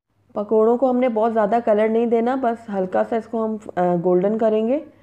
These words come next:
तो ये देखिए, पकोड़े हमारे तैयार हैं।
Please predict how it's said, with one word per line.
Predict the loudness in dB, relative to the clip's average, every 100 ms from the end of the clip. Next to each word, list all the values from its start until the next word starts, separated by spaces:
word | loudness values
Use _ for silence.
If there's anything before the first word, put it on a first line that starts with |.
| _ _ _ _ _ _ _ -2
तो |
ये | 0
देखिए, | 2 0 -2 -2
पकोड़े | -2 0 2 0
हमारे | -2 -2 -2
तैयार | -2 -2 0 0 -2
हैं। | -4 -8